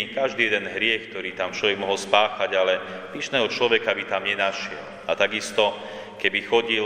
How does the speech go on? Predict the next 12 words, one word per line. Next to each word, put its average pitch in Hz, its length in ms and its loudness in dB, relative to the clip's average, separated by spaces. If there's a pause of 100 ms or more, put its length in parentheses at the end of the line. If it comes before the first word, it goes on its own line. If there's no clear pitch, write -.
v 107 100 -10
pekle, 113 460 0
tak 98 180 0
by 95 140 -8
tam 95 160 0
tiež 127 240 -2
našiel 107 340 -2
všetky 139 380 0
možné 113 400 2
čnosti 107 560 -2
a 98 100 6
dobrá, 104 640 0